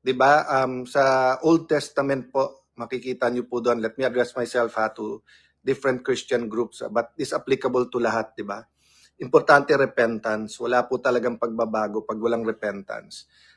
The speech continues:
And pag mag-repent ka, pwede ka mag-repent para sa buong grupo, for the whole nation. Walang mawawala po, walang masama. In fact, mabuti pag ang leaders natin ay humingi ng pasensya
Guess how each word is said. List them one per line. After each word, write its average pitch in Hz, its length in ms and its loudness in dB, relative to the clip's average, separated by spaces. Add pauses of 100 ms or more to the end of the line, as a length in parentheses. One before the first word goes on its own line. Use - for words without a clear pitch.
And 139 180 -4
pag 147 160 4
mag-repent 139 640 2
ka, 110 240 -2
pwede 131 240 2
ka 131 160 0
mag-repent 120 680 -4
para 120 260 2
sa - 80 -8
buong 123 240 -2
grupo, 110 540 -2 (100)
for 135 160 0
the 135 80 2
whole 131 240 2
nation. 98 560 -6 (600)
Walang 147 340 6
mawawala 139 720 6
po, 131 240 -2
walang 123 240 0
masama. 117 600 -2
In 113 100 -14
fact, 120 240 -2
mabuti 120 640 -2 (400)
pag 131 240 0
ang 135 160 0
leaders 127 560 0
natin 117 400 -2
ay 107 80 -6
humingi 123 400 -2
ng 117 160 -4
pasensya 113 720 -4